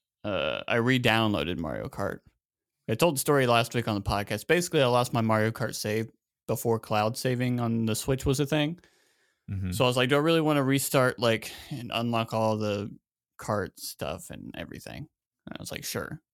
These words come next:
Speaker 1: So I've been playing it quite a bit. So I'm,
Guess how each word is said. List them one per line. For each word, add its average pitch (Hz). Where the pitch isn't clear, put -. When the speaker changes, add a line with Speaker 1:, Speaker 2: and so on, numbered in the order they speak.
Speaker 1:
So -
I've 120
been 160
playing 135
it 113
quite 87
a 67
bit. -
So -
I'm, 120